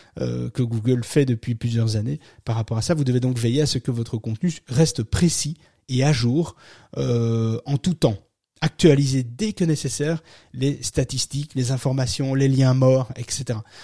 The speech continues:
Alors si vous voulez, si vous utilisez des, euh, rank, euh, euh, WordPress, vous pouvez installer un Rank Math, un Yoast,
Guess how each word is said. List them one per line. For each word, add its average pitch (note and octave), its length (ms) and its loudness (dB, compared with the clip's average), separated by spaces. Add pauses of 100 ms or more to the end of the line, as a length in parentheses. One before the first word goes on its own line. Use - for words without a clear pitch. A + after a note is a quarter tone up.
(120)
Alors A#2+ 120 0
si - 140 -2
vous A#2+ 140 -4
voulez, B2+ 280 2 (280)
si - 80 -20
vous B2+ 80 -2
utilisez A#2+ 440 -2
des, G#2+ 300 0 (880)
euh, B2 60 -4 (320)
rank, A2 300 -6
euh, A#2 180 -2 (280)
euh, G2+ 180 -12
WordPress, B2+ 560 0
vous A2+ 60 -8
pouvez A2 200 -6
installer G2+ 300 -4
un G2+ 80 -2
Rank A#2+ 260 -2
Math, C#3+ 340 -2 (220)
un A2+ 100 -2
Yoast, C3+ 560 4